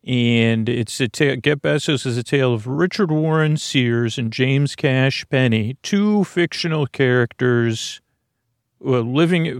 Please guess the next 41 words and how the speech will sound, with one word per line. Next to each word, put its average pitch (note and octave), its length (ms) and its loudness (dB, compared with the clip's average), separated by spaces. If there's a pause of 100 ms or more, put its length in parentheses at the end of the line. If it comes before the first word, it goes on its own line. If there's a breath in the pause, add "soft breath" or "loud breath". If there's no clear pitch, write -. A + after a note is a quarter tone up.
(120)
at, C#3 540 2
at B2 80 -8
the, D3 120 -4
at B2+ 120 -2
the C3 80 0
start F3 320 2
of C3 80 0
most C#3+ 320 2
of C3 80 0
our B2+ 100 4
tales, A#2+ 400 2
they A#2+ 140 2
start C#3 280 2
off C3+ 240 4
living C#3+ 320 0
in C#3+ 120 -2
purgatory. G#2+ 880 -2 (1160)
Or B2 360 4
what? A#2+ 360 0
That's B2+ 220 2
a C#3+ 40 0
generic A#2+ 480 0
term. A2+ 320 0
You A2+ 80 -4
know, A2 140 -4
you A2+ 100 -4
say, A#2+ 240 -8
"Well, C#3+ 300 -6
I C3 80 0
prefer A#2+ 480 -2
this." A#2 260 -4
And C3 160 -8
I B2+ 60 -2
say, D#3 180 -6
"Okay, B2+ 240 -4
I B2+ 60 -2
get B2+ 220 0
it. C#3 120 2
I B2 80 0
get A#2+ 240 0
it." C3 240 0